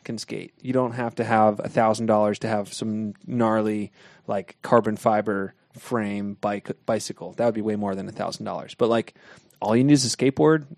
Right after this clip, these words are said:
and the desire to skateboard. So it doesn't matter where you're from, whether you're rich or poor,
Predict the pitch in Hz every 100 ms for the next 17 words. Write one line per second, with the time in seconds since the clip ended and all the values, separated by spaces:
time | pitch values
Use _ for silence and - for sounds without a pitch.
0 | - 123 117 110 110 - _ _ 120 110
1 | 104 101 104 104 - 139 - 87 87 _
2 | - 117 104 101 _ - 120 110 110 110
3 | 107 101 _ _ _ _ - 123 127 127
4 | 127 120 120 117 - _ _ _ _ -
5 | 123 113 104 113 135 - 117 - 135 127
6 | 123 120